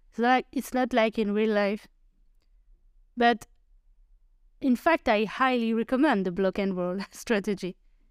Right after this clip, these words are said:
because just block the haters and roll on with your life, you know? But it's not all bad news, obviously. If it was, we wouldn't be on Instagram, I wouldn't do this podcast,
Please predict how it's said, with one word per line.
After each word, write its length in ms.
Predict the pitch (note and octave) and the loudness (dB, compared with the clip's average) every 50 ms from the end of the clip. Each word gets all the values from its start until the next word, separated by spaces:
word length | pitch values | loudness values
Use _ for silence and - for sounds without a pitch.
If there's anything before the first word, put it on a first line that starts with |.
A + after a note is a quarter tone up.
| _ _ | _ _
because 420 | - A#3 - - G#3+ G#3+ G#3+ G3 - _ _ _ _ _ _ _ _ | -8 -4 -2 0 0 0 0 -2 -8 _ _ _ _ _ _ _ _
just 240 | - C#4 C#4+ G#3+ G3+ | 0 0 0 0 0
block 260 | G3 A#3+ A#3+ B3 A#3 | 0 2 2 2 0
the 200 | F#3+ A3 G#3 G#3 | -2 -2 0 0
haters 480 | G#3+ A3 G#3+ G3 D#3+ E3 F3 - - - - | -2 -2 -2 -4 -4 -6 -6 -10 -14 -12 -6
and 260 | A3 G#3 G#3 G#3 G#3+ | -4 -2 -2 -2 -2
roll 180 | G#3+ A3+ B3 | -2 0 0
on 160 | B3 B3+ B3 A#3+ | 0 0 2 0
with 180 | A#3+ A#3 F#3 | 0 0 0
your 140 | G#3 G#3 G3+ | -2 -2 0
life, 340 | G3 F#3+ F#3 F3+ F#3 - - | 0 0 0 -2 -4 -4 -6
you 60 | G3 | -4
know? 220 | F#3+ G3 G3+ A#3+ - - - _ _ _ _ _ _ _ _ _ _ _ _ _ _ _ _ _ _ _ | -2 -2 -4 -6 -8 -14 -20 _ _ _ _ _ _ _ _ _ _ _ _ _ _ _ _ _ _ _
But 180 | C4 C4 B3+ | -2 0 0
it's 200 | D#4+ D4+ - - | -2 -6 -4 -2
not 220 | F4 F#4 F#4 - - - _ | -2 -2 -2 -4 -8 -20 _
all 260 | - D4 C#4 C#4+ C#4+ | -2 0 0 0 0
bad 320 | G#3 G#3+ A3 A3+ A#3+ G#3+ - | 0 2 2 2 2 0 0
news, 360 | A3 G#3 G3+ G3 F#3 - - _ _ _ _ _ _ _ _ _ _ _ _ _ _ _ _ _ _ _ | -2 -2 -2 -4 -6 -8 -16 _ _ _ _ _ _ _ _ _ _ _ _ _ _ _ _ _ _ _
obviously. 680 | B3+ B3 B3 G#3 A3+ B3 B3+ A#3+ - - G3+ F#3 F#3+ G3+ - _ _ _ _ _ _ _ _ _ _ _ _ _ _ _ _ _ _ _ _ _ _ | -2 -2 0 0 0 0 0 -2 -2 -4 -6 -6 -6 -10 -18 _ _ _ _ _ _ _ _ _ _ _ _ _ _ _ _ _ _ _ _ _ _
If 140 | A#3+ A3 - | -6 -2 -2
it 160 | D4+ C#4 - | -2 -2 0
was, 340 | B3 A3 G3+ G#3+ G3+ - - _ _ _ _ _ _ _ - | 0 0 0 0 -2 -4 -12 _ _ _ _ _ _ _ -6
we 80 | A#3+ | -4
wouldn't 420 | A3 A#3 B3 A#3+ B3+ B3 A3+ A3 F#3+ | -2 0 0 2 2 0 0 0 0
be 300 | - A3+ A3+ A3 A#3 - - _ _ _ _ _ _ A#3 | -2 -2 -2 -2 -4 -8 -14 _ _ _ _ _ _ -4
on 100 | A3 G#3+ | -2 -2
Instagram, 800 | G#3+ G#3+ G#3+ - B3 A3 G#3+ A#3 A3 G#3 G#3+ G#3+ G#3+ A3 G#3+ - _ _ _ _ _ | -2 -2 -2 -2 -2 -2 0 2 2 2 2 2 0 -2 -4 -8 _ _ _ _ _
I 180 | A#3+ A3 G#3+ | -4 -2 -2
wouldn't 440 | G3+ F#3+ - G#3+ A#3 G#3 A3 F#3+ G#3+ | -2 -4 -4 -4 -2 0 0 0 0
do 140 | F#3+ A3+ A3+ | 0 -2 -2
this 180 | F#3+ G#3+ - - | -4 -6 -10 -4
podcast, 800 | - A3+ G#3+ G#3 - _ G#3+ G3+ G3+ G3 G3 - - - - | 0 0 0 0 0 _ -2 0 0 -2 -4 -6 -12 -20 -20